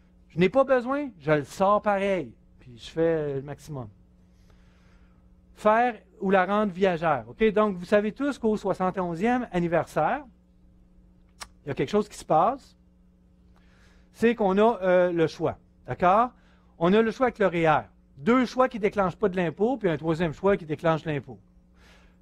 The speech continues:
Le choix qui déclenche l'impôt, il n'est pas intéressant, hein, personne ne fait ça, là. Euh, alors, le choix, c'est de transférer dans un fer ou acheter une rente viagère ou un mix. On n'est pas obligé d'être tout noir ou tout blanc, là.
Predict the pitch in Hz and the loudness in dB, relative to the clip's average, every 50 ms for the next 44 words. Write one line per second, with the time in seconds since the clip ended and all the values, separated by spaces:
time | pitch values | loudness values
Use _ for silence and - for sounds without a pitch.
0 | _ - 131 135 139 135 - 220 202 180 175 170 - 175 160 160 131 156 143 117 | _ -6 -2 -2 -2 0 0 0 0 0 -4 -8 -4 -4 -4 -4 -2 -4 -4 -2
1 | 165 180 165 143 - 151 143 139 - 151 131 131 120 117 - 127 139 180 180 156 | -2 -4 -4 -4 -6 -6 -8 -6 -4 -6 -6 -6 -8 -10 -12 -10 -10 -8 -8 -8
2 | 131 117 - 110 - - 143 131 123 - - 139 123 110 - - 135 151 226 262 | -10 -12 -16 -20 -18 -16 -14 -14 -14 -14 -14 -14 -14 -14 -14 -14 -14 -14 -12 -12
3 | 254 233 214 202 185 165 147 139 131 127 127 127 123 123 120 120 120 120 120 120 | -10 -6 -4 -4 -4 -4 -4 -4 -6 -6 -6 -6 -6 -8 -8 -8 -10 -10 -10 -12
4 | 117 _ - - - - - 143 151 160 165 175 170 - 285 311 - 240 180 165 | -14 _ -20 -20 -20 -10 -2 2 2 2 2 0 -2 -2 -2 -2 -2 -4 -2 0
5 | 170 170 160 - - - _ _ _ - - 214 233 240 226 - 226 214 214 226 | 0 0 0 -2 -14 -20 _ _ _ -10 -2 0 0 0 0 0 -2 -2 0 2
6 | 214 202 180 175 160 151 - - 165 175 196 226 233 - _ _ _ _ _ _ | 0 0 0 -4 -6 -6 -2 -2 -2 -2 -2 -4 -6 -8 _ _ _ _ _ _
7 | - 233 254 277 285 285 254 _ _ _ _ - 160 151 - 214 196 196 196 202 | -4 0 0 0 0 -2 -6 _ _ _ _ -8 -8 -4 -2 -2 0 2 2 2
8 | 190 202 214 214 254 311 320 277 277 311 330 320 - _ _ _ _ _ _ _ | 4 4 2 2 2 0 2 4 4 4 4 4 0 _ _ _ _ _ _ _
9 | _ - 202 208 214 233 285 339 359 339 262 - - - - - - _ - 160 | _ 0 2 2 2 2 0 0 0 0 0 -2 -6 -18 -18 -20 -18 _ -2 2
10 | 175 196 269 - 302 320 311 277 247 202 214 269 254 240 240 208 214 - - - | 2 2 2 2 4 2 2 2 0 -2 -2 0 0 2 0 0 0 -4 -6 -4
11 | 226 214 214 220 226 247 269 262 220 196 - - 220 208 190 262 294 320 320 302 | -2 0 2 2 2 2 2 0 -2 -4 -6 -4 -4 -2 0 2 2 2 4 4
12 | 269 220 180 156 | 4 2 2 0